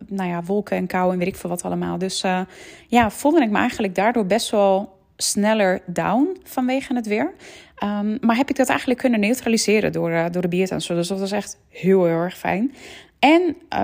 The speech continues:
nou ja, ik kan trouwens nog tig dingen wat ik met de biotensor heb aangepakt. Maar ik denk, laat ik maar even een paar, eh, een paar noemen. En mijn zicht in mijn linkeroog is echt flink verbeterd. Die was eigenlijk, eh, nou, ik zag vrij weinig, iets van twintig procent ongeveer. Nou, dat is nu naar tachtig procent, eh, gestegen. Dat is echt wel bizar.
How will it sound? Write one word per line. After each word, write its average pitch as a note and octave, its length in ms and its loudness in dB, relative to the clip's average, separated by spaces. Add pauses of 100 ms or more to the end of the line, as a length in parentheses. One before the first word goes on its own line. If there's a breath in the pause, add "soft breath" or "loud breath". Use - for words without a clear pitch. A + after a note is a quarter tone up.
nou F#3 180 2
ja, F#3+ 80 4
ik A3+ 120 0
kan A3 120 0
trouwens G#3+ 300 0
nog G#3 120 -2
tig A3 180 -2
dingen F#3 240 0
wat F3 120 -4
ik F#3 80 -8
met F#3+ 100 -2
de F#3 60 -4
biotensor F#3+ 380 -4
heb - 100 -2
aangepakt. F3 320 -4
Maar F3+ 120 -4
ik F3+ 60 -12
denk, F#3+ 200 -4
laat G3 200 -4
ik - 60 -20
maar F3+ 160 -2
even F#3 200 -4
een F3+ 100 -6
paar, F3 260 -2
eh, E3+ 200 -4
een G3 100 -8
paar F3+ 180 -6
noemen. F3 300 -6 (400 loud breath)
En C4 100 4
mijn F#4 120 4
zicht - 320 0
in G#3 100 0
mijn G#3 120 0
linkeroog A3 460 2
is F3 120 -4
echt - 140 -6
flink B3 280 -2
verbeterd. F#3 500 0
Die F3+ 100 -2
was G#3 180 0
eigenlijk, G3+ 440 -2
eh, F#3+ 220 2 (280)
nou, F3+ 200 -2
ik G3 100 -4
zag - 220 -4
vrij F#3 160 0
weinig, A3 300 0
iets G#3 140 -6
van F#3+ 260 -2 (600)
twintig A3+ 280 -2
procent G3+ 400 0
ongeveer. C4+ 440 0 (400 loud breath)
Nou, E3+ 140 2
dat - 100 -2
is - 60 -8
nu A3+ 100 0
naar G3+ 140 -2
tachtig - 340 -4
procent, G3+ 480 -2
eh, E3 140 0
gestegen. F3+ 480 -4
Dat F#3 100 -2
is - 120 -10
echt - 160 -4
wel G3 120 0
bizar. F3 420 -2